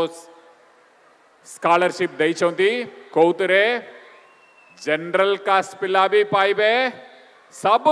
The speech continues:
ବର୍ଗର ପିଲା ପାଇବେ। ଫାଷ୍ଟ ଟାଇମ୍, ଫାଷ୍ଟ ଟାଇମ୍ ସମସ୍ତ ପାଇବେ। ଏଇଥିରେ ବିପିଏଲ୍, ଏପିଏଲ୍ କିଛି ନାହିଁ, ପ୍ରାୟ ସମସ୍ତ ପାଇବେ। only କାହାର ବାପା ମା ସରକାର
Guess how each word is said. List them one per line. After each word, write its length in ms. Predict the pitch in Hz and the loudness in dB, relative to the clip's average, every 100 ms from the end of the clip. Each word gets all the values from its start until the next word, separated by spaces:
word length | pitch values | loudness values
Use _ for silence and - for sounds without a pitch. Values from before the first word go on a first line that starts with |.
| 302 | 6
ବର୍ଗର 280 | 285 262 262 - | 4 4 2 2
ପିଲା 240 | 226 214 202 | 2 2 2
ପାଇବେ। 280 | 190 185 175 160 | 0 0 -2 0
ଫାଷ୍ଟ 280 | 247 269 - - | 2 2 0 0
ଟାଇମ୍, 340 | 214 190 160 143 - | 2 2 -2 -6 2
ଫାଷ୍ଟ 280 | 226 247 - | 2 2 -2
ଟାଇମ୍ 280 | 233 240 240 | 0 0 -2
ସମସ୍ତ 480 | - 240 269 302 - 285 254 | -2 2 4 2 2 2 4
ପାଇବେ। 360 | 233 214 190 151 123 - - - - - - - - - - - - - - - - - - - - - - - - - - 139 | 4 4 2 0 -4 -10 -20 -20 -20 -20 -20 -20 -20 -20 -20 -20 -20 -20 -20 -20 -20 -20 -20 -20 -20 -20 -20 -20 -20 -20 -12 -6
ଏଇଥିରେ 440 | 180 180 202 208 220 247 240 - - - - _ _ - | -6 -4 0 2 0 -2 -10 -20 -20 -20 -20 _ _ -6
ବିପିଏଲ୍, 720 | 170 196 - 220 220 247 202 127 110 - 151 202 | -4 -4 -6 -2 0 0 -2 -6 -12 -10 -4 -4
ଏପିଏଲ୍ 520 | - 226 233 254 214 147 - | -4 -4 -2 0 -2 -6 -8
କିଛି 320 | 214 220 254 240 | -8 -6 -6 0
ନାହିଁ, 240 | 226 202 156 - | 0 0 -4 -6
ପ୍ରାୟ 220 | 165 185 220 - | -2 2 2 2
ସମସ୍ତ 300 | 208 214 - 220 196 | -2 -2 -2 -4 0
ପାଇବେ। 240 | 196 190 170 170 | 0 0 0 -2
only 320 | 175 190 220 262 233 - - - - - 147 | -4 -2 -2 -2 -10 -16 -20 -20 -20 -12 -6
କାହାର 320 | 147 175 180 180 - | -2 0 -2 -4 -4
ବାପା 300 | 147 151 180 175 175 | -4 -4 -2 -4 -4
ମା 120 | 175 226 208 - | -4 -6 -10 -14
ସରକାର 500 | - 143 147 180 190 | -6 -6 -6 -4 -2